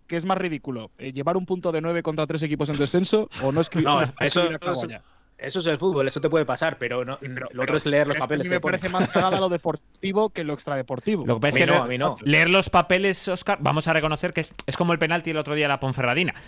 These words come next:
Speaker 3: Joder, pues que son cosas que al final igual pasan una vez cada cuatro años.
Speaker 1: Quien roba a un ladrón,
Speaker 2: Perdona,
Speaker 1: cien años de
Speaker 2: o sea, tú
Speaker 1: cárcel.
Speaker 2: tendrás que saber la normativa cuando cambia, o sea, es que tienes que saberlo, cada vez que cambia, si te dedicas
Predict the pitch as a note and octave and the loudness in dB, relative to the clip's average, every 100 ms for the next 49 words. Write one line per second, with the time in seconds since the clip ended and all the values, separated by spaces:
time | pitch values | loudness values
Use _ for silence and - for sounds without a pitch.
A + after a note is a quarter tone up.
0 | - - - - C#3+ C3 - A#2+ C#3 D#3 | -20 -20 -20 -2 0 0 0 -2 2 2
1 | D#3+ - D3+ D3+ D#3 D#3+ E3+ F3+ E3 E3 | 2 0 0 0 2 4 4 2 0 0
2 | D#3 D3 D3 C#3+ D3 C3+ C3 B2+ B2+ B2 | 0 0 0 -2 -2 2 2 2 2 2
3 | A#2+ B2 A#2+ A#2+ A#2+ A#2 - - - D#3 | 2 2 2 2 2 -2 -6 -20 0 2
4 | D3+ D3 F3+ C3+ C#3+ C#3 F3 F3 E3 E3+ | 4 2 0 0 0 4 4 4 2 2
5 | F#3+ D3+ F3+ E3+ D#3 C#3+ D3+ D3+ D3+ D#3 | 2 4 2 0 -6 -6 -6 -4 -4 -4
6 | D#3+ - _ D#3+ E3 E3 D#3+ D#3+ D#3+ - | -4 -6 _ -6 -2 0 -2 -2 -6 -6
7 | D#3+ D#3 - - - C#3+ C3 - C#3+ D3+ | -4 -4 -4 -16 -16 -14 -8 -4 -2 0
8 | F#3+ E3+ A#2 - B2+ - C#3 _ _ C#3+ | 0 -2 -8 -10 -12 -10 -12 _ _ -4
9 | D#3 - D#3 C#3+ G3 B2 A2+ A#2+ D3 D#3+ | -2 0 0 0 -2 -4 -8 -8 -6 -2
10 | D#3+ E3 D#3+ D#3+ - - - - - A2+ | 0 2 0 -2 -14 -20 -20 -20 -12 -4
11 | C3+ - | -2 -2